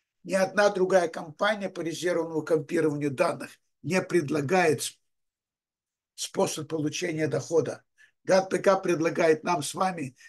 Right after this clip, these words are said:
семьдесят пять процентов дохода компании.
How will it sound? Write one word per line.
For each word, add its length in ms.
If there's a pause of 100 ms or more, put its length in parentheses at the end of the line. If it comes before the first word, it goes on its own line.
(120)
семьдесят 760
пять 260
процентов 600
дохода 380
компании. 640